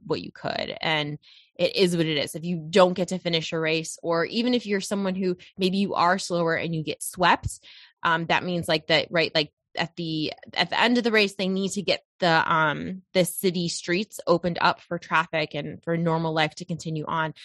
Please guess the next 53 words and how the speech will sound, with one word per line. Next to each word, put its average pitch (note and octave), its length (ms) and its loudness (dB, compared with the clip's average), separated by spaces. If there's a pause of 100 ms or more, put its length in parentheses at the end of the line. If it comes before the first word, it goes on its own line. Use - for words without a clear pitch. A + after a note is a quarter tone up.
(120)
So - 120 -6
at G3 80 0
a - 20 -2
certain F#3+ 320 2
point, F#3+ 380 0
they E3 100 2
have E3 280 -2
to E3 60 -16
say, F3+ 280 0
like, D#3+ 200 -2 (320)
"Hey, A3 500 6
if E3 120 0
you're F#3 140 0
not F3 200 2
at E3+ 220 -2
this E3+ 160 -6
pace, E3+ 460 0
you F3+ 80 0
gotta E3+ 180 2
get D#3 140 0
into D3 240 -6
this E3 160 -6
car D#3+ 320 0
and D#3+ 180 -6
get D#3+ 180 -6
off - 220 -2
of D#3 160 -8
the - 80 -10
course." - 340 -8
And F3 120 0
it's F3 160 -6
really A3 260 6
unfortunate. A3+ 420 2
I've A3 120 -4
talked D#4 180 0
to C#4 60 -4
people A#3 320 -2 (400)
who A#3+ 240 6
this A3 160 4
has A3+ 120 0
happened G#3+ 520 0
to, G3+ 200 2
and F#3+ 160 2
they've E3+ 140 -2
been F3+ 220 0
really G#3 260 4
afraid F#3 540 2 (240)
that F3 100 -2
this G3 180 -2
will G3 60 -2
happen F#3 380 2
to F3+ 160 0
them. F3+ 240 2